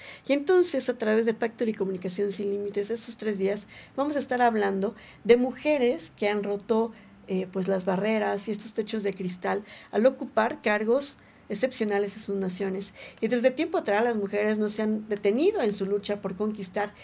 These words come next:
y liderar más espacios dentro de la política a nivel mundial. A este esfuerzo se suma Claudia Sheinbaum, que busca ser abanderada de Morena a la presidencia de México,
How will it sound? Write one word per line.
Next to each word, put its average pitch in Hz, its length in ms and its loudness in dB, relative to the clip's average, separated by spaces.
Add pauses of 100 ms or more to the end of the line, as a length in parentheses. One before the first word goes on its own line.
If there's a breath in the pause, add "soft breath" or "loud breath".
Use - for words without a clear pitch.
(240 loud breath)
y 220 100 -2
liderar 214 520 4
más 214 200 0
espacios 196 480 -2
dentro 214 220 2
de 202 60 4
la 196 140 2
política 214 460 -2
a - 20 0
nivel 196 300 4
mundial. 240 420 2 (400 loud breath)
A 202 140 4
este 233 180 0
esfuerzo 302 580 4
se 214 160 -2
suma 208 280 0
Claudia 214 320 4
Sheinbaum, 214 540 0 (320 loud breath)
que 220 80 6
busca 285 360 0
ser 247 220 4
abanderada 208 960 2
de 202 140 0
Morena 202 560 0
a 202 80 -2
la 180 140 0
presidencia 190 560 -2
de 185 100 -2
México, 190 440 -4